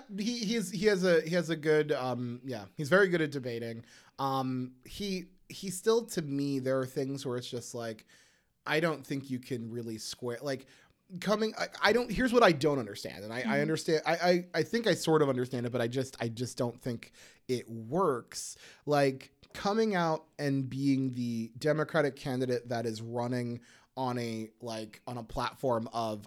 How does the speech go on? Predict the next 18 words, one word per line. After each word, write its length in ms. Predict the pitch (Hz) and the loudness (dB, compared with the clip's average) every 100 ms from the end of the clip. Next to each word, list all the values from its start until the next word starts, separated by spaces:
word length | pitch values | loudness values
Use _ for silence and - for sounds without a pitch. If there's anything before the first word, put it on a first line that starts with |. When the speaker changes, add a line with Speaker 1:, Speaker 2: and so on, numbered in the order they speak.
| - | 2
Speaker 1:
"I 120 | 131 | 2
will 240 | 127 131 120 | 2 0 0
never 440 | 120 147 123 117 | -2 -2 -2 -4
do 160 | 110 110 | -4 -4
<laughs> 20 | |
Medicare 560 | 110 131 143 - 151 143 | -2 -2 0 2 2 2
for 220 | 131 120 | -4 -6
all," 340 | 113 120 143 - 254 | -4 -2 -4 -4 -6
Speaker 2:
<laughs> 120 | - | 0
Speaker 1:
sounds 280 | 247 196 208 | 6 6 8
like 120 | 254 | 6
a 60 | 240 | 4
pretty 380 | 180 - 170 175 | 2 2 4 4
fucking 560 | 180 156 170 151 113 | 4 2 2 0 0
weird 640 | 123 131 135 139 131 117 110 | 2 2 4 2 0 -6 0
Democratic 600 | 127 127 123 117 110 110 | 2 2 0 0 -2 -6
candidate, 500 | 110 107 104 101 - | -10 -8 -10 -12 -12
personally. 640 | - 117 107 101 90 92 | -6 -6 -6 -10 -14 -16